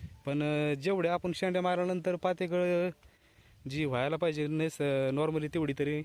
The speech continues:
नाही आहे, कमी आहे आपली जरा पातेगळ. आणि होऊ बी शकते, आपल्या हातात काही नाही आहे ते. आता जर नाही तर पातेगळ,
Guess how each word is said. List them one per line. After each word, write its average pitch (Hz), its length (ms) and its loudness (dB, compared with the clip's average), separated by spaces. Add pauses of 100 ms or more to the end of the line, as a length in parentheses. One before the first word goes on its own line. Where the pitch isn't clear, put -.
(140)
नाही 147 220 2
आहे, 113 240 -4
कमी 165 120 0
आहे 127 80 0
आपली 107 160 -6
जरा 110 160 -4
पातेगळ. 123 340 -6 (360)
आणि 123 120 0
होऊ 202 140 2
बी 226 100 0
शकते, 208 240 -2
आपल्या 202 280 2
हातात 147 120 0
काही 185 180 0
नाही 185 180 2
आहे 113 140 -2
ते. - 220 -18 (300)
आता 131 200 -2
जर 160 140 2
नाही 170 180 0
तर 170 60 0
पातेगळ, 170 380 0